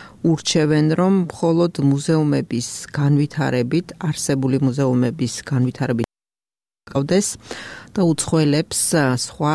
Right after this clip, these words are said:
საინტერესო პროექტები შესთავაზოს. ა, კონკრეტული იდეებიც არსებობს ამ ყველაფრის შესახებ. ახლა რადიო თავისუფლების ქუთაისელი კორესპონდენტი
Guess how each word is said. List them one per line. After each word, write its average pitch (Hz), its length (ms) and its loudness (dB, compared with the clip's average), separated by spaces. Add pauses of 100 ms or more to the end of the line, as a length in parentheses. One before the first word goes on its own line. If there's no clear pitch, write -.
საინტერესო 156 720 0
პროექტები 131 680 -2
შესთავაზოს. - 840 -4 (640)
ა, 147 180 0
კონკრეტული 160 680 0
იდეებიც 151 540 2
არსებობს 165 720 0
ამ 151 120 2
ყველაფრის - 400 -2
შესახებ. 151 480 -2
ახლა 151 280 -2
რადიო 139 240 2
თავისუფლების 135 600 -2
ქუთაისელი 151 560 -2
კორესპონდენტი 131 800 0